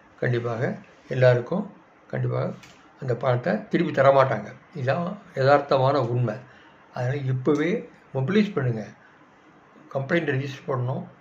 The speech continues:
போவோம் எல்லாருமா சேர்ந்து அந்த கம்பெனி மேனேஜ்மெண்ட்டுக்கு எதிராக கம்ப்ளைண்ட்டை ஃபைல் பண்ணி அதை வந்து லீகலா ப்ரொசீட் பண்ணுங்க. In case அவங்க ரீஃபண்ட் பண்ணாங்க அப்படின்னா சந்தோஷம், வாங்கிட்டு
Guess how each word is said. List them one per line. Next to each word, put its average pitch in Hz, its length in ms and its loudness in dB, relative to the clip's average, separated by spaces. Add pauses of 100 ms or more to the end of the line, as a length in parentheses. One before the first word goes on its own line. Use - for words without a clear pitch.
(580)
போவோம் 135 480 0 (120)
எல்லாருமா 123 380 -2
சேர்ந்து 120 500 -6 (420)
அந்த 113 420 -6
கம்பெனி 123 300 -4
மேனேஜ்மெண்ட்டுக்கு 113 560 -4
எதிராக 110 580 -4 (840)
கம்ப்ளைண்ட்டை 117 360 -2
ஃபைல் 123 240 -2
பண்ணி 123 440 -4 (840)
அதை 127 160 0
வந்து 117 560 0 (640)
லீகலா 165 680 4 (120)
ப்ரொசீட் 131 320 -4
பண்ணுங்க. 110 360 -8 (380)
In 190 140 0
case 175 280 4 (200)
அவங்க 160 220 -2
ரீஃபண்ட் 135 360 0
பண்ணாங்க 120 460 -2
அப்படின்னா 110 380 -8
சந்தோஷம், 147 600 0 (340)
வாங்கிட்டு 156 520 -2